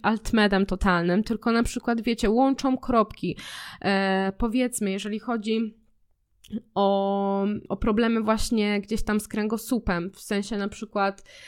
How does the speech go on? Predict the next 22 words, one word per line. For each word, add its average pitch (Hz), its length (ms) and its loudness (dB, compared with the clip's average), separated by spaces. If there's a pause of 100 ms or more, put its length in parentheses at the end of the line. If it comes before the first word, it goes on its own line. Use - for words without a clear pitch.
(180)
e, 196 280 2
jakieś 214 260 -2
różne 233 340 0
bóle, 208 360 2
które 202 300 -4
pojawiają 208 460 2
się 214 140 -4
w - 40 -14
ciele, 202 280 0
bo 233 120 -2
takie 247 500 4
rzeczy 240 240 2
również 233 340 4
zgłaszają, 190 760 2
e, 180 320 -2
osoby, 190 360 -2
które 190 240 0
współpracują 196 640 -2
z 202 40 -8
dietetykiem, 202 600 -2 (380)
no 220 100 -4
to 247 380 0